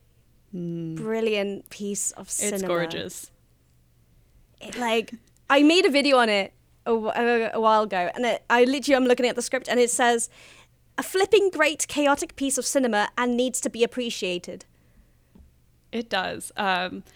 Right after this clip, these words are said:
Speaker 1: I wanna put the little disclaimer at the top of this episode that there is no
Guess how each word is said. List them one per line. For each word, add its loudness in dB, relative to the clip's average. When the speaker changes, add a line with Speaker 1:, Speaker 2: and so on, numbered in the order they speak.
Speaker 1:
I 4
wanna 4
put -6
the -4
little 2
disclaimer -4
at -12
the -16
top -4
of -12
this -8
episode -6
that -14
there 2
is -6
no -8